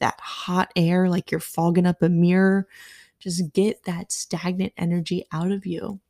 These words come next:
Your body is a portal. I also love to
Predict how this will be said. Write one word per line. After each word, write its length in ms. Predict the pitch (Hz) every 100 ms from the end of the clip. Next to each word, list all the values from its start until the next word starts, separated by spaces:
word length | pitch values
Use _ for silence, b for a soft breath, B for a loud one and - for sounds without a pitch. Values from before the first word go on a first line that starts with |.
| _
Your 160 | 180 175
body 540 | 151 170 180 175 165 -
is 200 | 170 156
a 80 |
portal. 720 | 156 - 180 214 180 - - _ b b b b b b _ _ _ _ _ _ _ _ -
I 100 | 196
also 360 | 190 180 175 180
love 340 | 175 185 190 -
to 440 | - 180 175 185